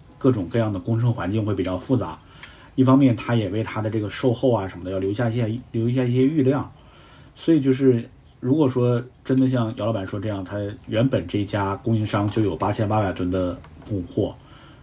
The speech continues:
那应该就是小米要求他再释放出三百吨的这个余量来，就是做一个九千一，然后就是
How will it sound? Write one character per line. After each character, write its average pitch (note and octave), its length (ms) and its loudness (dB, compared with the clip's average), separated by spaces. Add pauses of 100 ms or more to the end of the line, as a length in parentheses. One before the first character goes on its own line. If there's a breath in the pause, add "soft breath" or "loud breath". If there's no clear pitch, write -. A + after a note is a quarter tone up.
(100)
那 C3 80 2
应 C3+ 160 8
该 E3 120 4
就 E3 120 4
是 C3 80 6
小 G#2+ 240 -2
米 G#2+ 140 -2
要 G2+ 140 -4
求 G2 160 -4
他 F#2+ 160 -6
再 G2+ 240 -4
释 A#2+ 240 -2
放 A2 200 -2
出 G2+ 120 -6
三 G2+ 160 -4
百 F#2 120 -6
吨 F#2 120 -4
的 F2+ 80 -2
这 F#2 120 -4
个 F2+ 260 -4
余 G#2 60 0
量 A#2 240 4
来， - 120 -6 (160)
就 F#2+ 120 -6
是 F2 80 -10 (100)
做 A2+ 160 6
一 G2 60 4
个 G2 40 2
九 F#2+ 120 0
千 F#2+ 180 -4
一， G2 140 -2
然 F2+ 180 0
后 F#2 80 -2
就 F#2+ 140 -2
是 F#2 200 -2